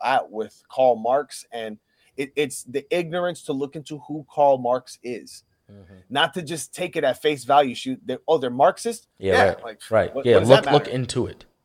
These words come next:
Speaker 1: Yes, like, that, that would probably, probably help you formulate an opinion before writing it off as if it's not significant.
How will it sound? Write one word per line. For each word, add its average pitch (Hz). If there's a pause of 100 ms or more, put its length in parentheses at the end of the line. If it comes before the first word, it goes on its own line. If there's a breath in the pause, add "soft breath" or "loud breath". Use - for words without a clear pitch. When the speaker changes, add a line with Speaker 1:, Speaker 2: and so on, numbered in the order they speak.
(640)
Speaker 1:
Yes, - (100)
like, 117 (120)
that, 127
that -
would 147 (220)
probably, 143 (240)
probably 151
help 139
you 135
formulate 131
an 117
opinion 135
before 117 (300)
writing 131
it 120
off 135
as 110
if 117
it's -
not 117
significant. 107